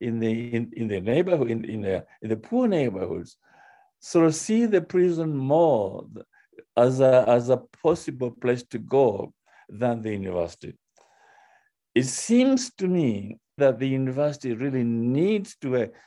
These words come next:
extend itself, to change from an ivory tower, you know, this, this huge mansion on the hill,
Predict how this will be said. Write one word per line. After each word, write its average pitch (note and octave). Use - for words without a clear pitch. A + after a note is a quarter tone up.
extend A#2
itself, -
to C3
change A3+
from C#3+
an A2
ivory D3+
tower, D3
you C3
know, B2
this, C#3
this C#3
huge A3+
mansion E3
on B2
the A2+
hill, -